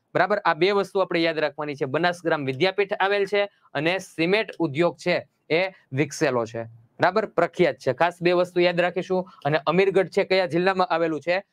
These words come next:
બનાસકાંઠા જિલ્લાની અંદર આવેલું છે. ઓકે? ચાલો. એના પછી આગળ વધીએ. તો રાઈટ આન્સર અહીંયા શું આવશે? ઓપ્શન સી આવશે. ઓપ્શન સી આપણો રાઈટ આન્સર આવશે. ક્લિયર? ચાલો. એના પછી આગળ વધીએ.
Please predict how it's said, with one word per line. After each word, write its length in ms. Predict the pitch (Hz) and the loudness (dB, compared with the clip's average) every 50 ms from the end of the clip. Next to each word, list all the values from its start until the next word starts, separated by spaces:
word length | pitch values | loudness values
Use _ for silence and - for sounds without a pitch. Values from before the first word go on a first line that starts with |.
| _ _ - | _ _ -4
બનાસકાંઠા 560 | 143 160 185 196 196 - - 185 170 - 170 | -2 0 0 0 -2 -2 -4 -4 -2 -4 -4
જિલ્લાની 380 | 151 143 147 151 151 151 151 143 | -4 -2 -2 -2 -2 -2 -4 -6
અંદર 340 | - 131 127 131 151 170 175 - _ _ _ - | -6 -2 0 2 2 2 0 -4 _ _ _ -2
આવેલું 340 | 131 131 127 120 117 113 110 | 0 0 0 0 -2 -4 -6
છે. 140 | - 110 113 - _ - | -8 -10 -12 -8 _ -6
ઓકે? 200 | 131 - 208 220 214 - _ _ - - - - - | -2 0 0 0 0 -2 _ _ -14 -14 -12 -4 0
ચાલો. 220 | 147 135 117 98 - _ _ _ _ _ _ _ _ _ _ _ _ - | 2 2 2 0 -6 _ _ _ _ _ _ _ _ _ _ _ _ 0
એના 160 | 170 185 208 | 2 2 2
પછી 200 | 202 208 202 214 | 2 2 2 2
આગળ 200 | 208 202 214 214 | 2 4 2 0
વધીએ. 260 | 208 190 196 208 208 208 - - _ _ _ _ _ _ _ _ _ _ _ _ _ _ _ _ _ _ _ - - _ _ _ - | 2 2 2 2 2 0 -2 -6 _ _ _ _ _ _ _ _ _ _ _ _ _ _ _ _ _ _ _ -20 -20 _ _ _ 2
તો 80 | 196 | 2
રાઈટ 220 | 185 180 196 - 233 | 2 2 0 0 0
આન્સર 280 | 226 226 226 233 226 | 0 2 2 2 2
અહીંયા 220 | 214 220 226 220 220 | 2 2 2 2 0
શું 180 | 220 226 220 | 0 0 0
આવશે? 280 | 214 208 208 214 208 202 - | 0 0 0 0 0 0 2
ઓપ્શન 360 | 196 190 - - 220 208 196 | 0 -2 -2 -2 -2 -2 -2
સી 240 | - - 202 196 185 | -2 -2 0 2 2
આવશે. 260 | 175 170 - - 147 - - | 2 0 0 -2 -2 0 0
ઓપ્શન 340 | 170 180 - - - 220 208 | -2 -2 -2 0 -2 -2 -2
સી 220 | 190 - 208 202 | 0 0 0 0
આપણો 240 | 196 - 185 190 190 | 2 2 0 0 2
રાઈટ 240 | 175 175 180 170 - | 2 0 -2 -2 -6
આન્સર 280 | - 156 151 - 165 156 | -6 -6 -4 -4 -4 -4
આવશે. 420 | - 151 143 139 131 - 123 113 110 - - | -2 -2 -2 -2 -4 -6 -6 -6 -8 -6 -2
ક્લિયર? 300 | 147 160 208 254 262 208 - _ _ _ _ _ _ - | 0 2 2 2 0 -2 -8 _ _ _ _ _ _ 0
ચાલો. 240 | - 156 143 117 98 - _ _ _ _ _ _ _ _ _ _ _ _ - - - - _ _ _ - - _ - | 2 2 2 0 -4 -10 _ _ _ _ _ _ _ _ _ _ _ _ -20 -20 -20 -20 _ _ _ -20 -6 _ 2
એના 160 | 214 247 254 | 2 2 2
પછી 200 | 240 247 247 247 | 2 2 4 4
આગળ 200 | 226 226 247 240 | 4 4 2 2
વધીએ. 360 | 240 226 208 240 240 240 233 | 2 2 2 2 2 2 -2